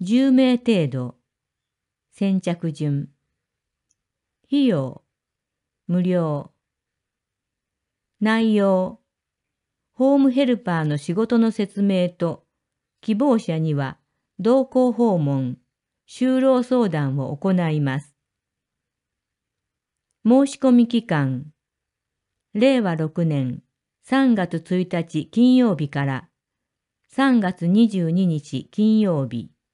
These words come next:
初回オリエンテーションの日程は、申し込み期間後にご連絡します。申し込み問い合わせ先、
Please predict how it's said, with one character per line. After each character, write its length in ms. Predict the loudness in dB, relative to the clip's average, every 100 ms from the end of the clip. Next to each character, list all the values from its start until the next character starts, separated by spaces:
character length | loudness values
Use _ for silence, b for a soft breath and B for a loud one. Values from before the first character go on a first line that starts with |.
| _ _ _ _ _ _ _ _ _ _ _ _
初 200 | -6 -4
回 420 | 0 0 0 -4
オ 100 | -4
リ 160 | 0 2
エ 120 | 2
ン 100 | 0
テ 240 | 0 2 2
ー 20 |
シ 160 | 0
ョ 60 | -4
ン 80 | -2
の 100 | 0
日 200 | 0 -2 _
程 280 | -2 0 0
は、 240 | -4 -8 _ _ _ _ _ _ _ -2
申 200 | 0 0
し 120 | -2
込 120 | 0
み 140 | 2 2
期 140 | -2
間 300 | 0 0 0
後 100 | 0
に 200 | -2 -2
ご 120 | 0
連 220 | 0 0 0
絡 240 | -2 -6
し 180 | -6 -4
ま 200 | -4 -4
す。 160 | -12 _ _ _ _ _ _ _ _ _ _ _ _ _ _ _ _ _ _ _ _ -2
申 240 | 2 2
し 120 | 2 -2
込 100 | 2
み 240 | 4 4
問 260 | 2 0 2
い 60 | 0
合 100 | -2
わ 100 | -4
せ 160 | -4
先、 500 | -4 -6 -6 -8 -8